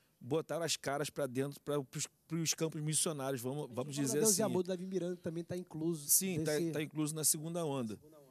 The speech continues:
Speaker 1: E aí, a, os assembleanos, aí é, é isso. Tipo assim, enquanto, é, é, por exemplo, não falando com tom pejorativo nem nada, mas os presbiterianos, você tinha que estudar pra ser pastor,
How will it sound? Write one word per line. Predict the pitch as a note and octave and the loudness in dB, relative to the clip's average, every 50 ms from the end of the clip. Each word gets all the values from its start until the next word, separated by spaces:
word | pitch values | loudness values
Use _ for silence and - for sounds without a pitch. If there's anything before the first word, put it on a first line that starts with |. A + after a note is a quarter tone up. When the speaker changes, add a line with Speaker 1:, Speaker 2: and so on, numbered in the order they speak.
| - - _ - | -20 -20 _ -6
Speaker 1:
E | - B2 C3+ D#3 | -2 0 2 2
aí, | D#3+ D3+ D3+ D#3+ F3+ F#3+ G3+ G3+ F3+ D#3 - - | 2 2 2 2 2 2 2 2 2 2 0 -2
a, | - B2 A#2+ A2+ B2+ | -4 -4 -4 -2 -2
os | C3+ B2+ A#2+ A#2 A2+ A2+ A2 G#2+ G#2+ G#2 G#2 G2+ G2+ F#2 - - - | -2 0 0 2 2 2 0 0 -2 -2 -2 -4 -2 -2 -4 -4 -4
assembleanos, | - B2 A#2+ - D3+ D3+ D#3 F3 F3+ E3 D3+ E3 G3 G3+ F3+ | -2 4 4 4 4 4 0 2 2 2 2 2 0 0 0
aí | F#3+ F3+ F#3 | 0 2 2
é, | G3+ G#3+ A3 G3 _ _ - - | 2 0 -2 -4 _ _ -8 -2
é | E3 G#3+ | 0 2
isso. | G#3+ F#3+ F#3 D#3+ - - | 4 6 6 6 4 4
Tipo | - D3 | 2 2
assim, | E3+ - D3 C3 A#2+ C3 | 2 2 2 2 -2 -6
enquanto, | C3 B2+ - - D#3 F3+ G#3 G#3 - - G3+ F#3+ F3 D#3 B2+ C3 | -8 -10 -6 -4 -2 -2 -2 -2 -4 -4 -4 -4 -2 -4 -4 -6
é, | B2 A#2+ A#2+ - A#2 A2+ A2+ A2 | -4 -6 -6 -8 -8 -8 -8 -10
é, | - - | -12 -12
por | - C#3 | -10 -8
exemplo, | C#3 A#2 B2+ A#2 G2 - F#2 - _ _ _ _ _ _ _ - | -6 -4 -2 -4 -4 -6 -12 -20 _ _ _ _ _ _ _ -14
não | G#2 A2+ A#2 D3 G3 G#3 | -8 -6 -4 -4 -4 -4
falando | F3+ - - C#3+ C#3 D#3 D3+ C3 | -4 -4 -4 -2 -2 -2 -4 -6
com | - C#3 B2+ G#2+ | -6 -6 -6 -6
tom | - C3 | -6 -8
pejorativo | A#2 A#2 A#2+ B2 A2+ - - C#3 | -6 -4 -4 -4 -4 -4 -6 -8
nem | B2+ C#3 C#3 C3 B2 | -6 -6 -4 -2 -2
nada, | A#2 A#2 A2 G#2+ | -2 -2 -2 -4
mas | A2 A2+ G#2+ - - - _ _ _ _ | -4 -4 -6 -6 -8 -12 _ _ _ _
os | - - | -20 -8
presbiterianos, | - D3 D3+ D3+ D3 F3 F3 E3 D#3 C3+ B2+ A2+ | -6 -6 -6 -4 -2 -2 0 0 0 0 0 0
você | - | -2
tinha | A#2+ D#3 D#3+ | -4 -6 -8
que | - | -8
estudar | - - F3 C#3+ D#3 E3+ F#3+ G3 | -6 -6 -6 -4 -2 -2 -2 -2
pra | F#3+ F#3 | -4 -4
ser | - F#3 | -4 -4
pastor, | - G3 F#3+ - - - E3 D#3+ D3 B2+ G2+ | -6 -8 -8 -8 -8 -6 -4 -4 -4 -4 -4